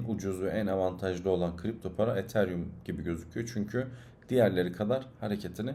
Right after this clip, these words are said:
yapamadı. Ama bunlardan büyük paralar kazanamıyoruz bildiğiniz gibi.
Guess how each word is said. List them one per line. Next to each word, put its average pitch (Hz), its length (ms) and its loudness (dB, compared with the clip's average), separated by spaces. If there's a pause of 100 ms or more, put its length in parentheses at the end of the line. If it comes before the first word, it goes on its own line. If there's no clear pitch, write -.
yapamadı. 104 420 2
Ama 170 200 4
bunlardan 156 500 4
büyük 151 240 0
paralar 120 340 6
kazanamıyoruz 107 640 4
bildiğiniz 85 440 0
gibi. 90 160 -2